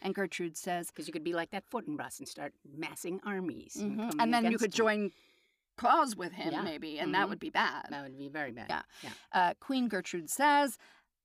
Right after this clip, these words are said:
Speaker 1: "Let not thy mother lose her prayers, Hamlet. I pray thee, stay with us. Go not to Wittenberg."
Speaker 2: Yeah, Wittenberg has been at the end of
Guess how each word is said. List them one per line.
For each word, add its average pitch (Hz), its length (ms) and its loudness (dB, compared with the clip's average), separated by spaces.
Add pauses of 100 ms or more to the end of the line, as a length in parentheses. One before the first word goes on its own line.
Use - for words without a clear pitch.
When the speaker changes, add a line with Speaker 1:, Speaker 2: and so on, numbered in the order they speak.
(160)
Speaker 1:
"Let 311 220 0
not - 300 -6
thy 269 180 -4
mother 240 500 -6
lose 240 360 -8 (140)
her 226 200 -6
prayers, 214 680 -8
Hamlet. 240 520 -8 (540)
I 311 100 4
pray 233 460 -6
thee, 240 260 -6 (460)
stay - 380 -10
with 208 200 -12
us. - 420 -8 (300)
Go 302 160 4
not 254 360 0
to 220 140 -4
Wittenberg." 202 720 -4 (440)
Speaker 2:
Yeah, 147 100 -10
Wittenberg 139 520 -12
has 143 140 -16
been 147 240 -6
at 139 140 -10
the 147 140 -8
end 147 200 -4
of 139 160 -8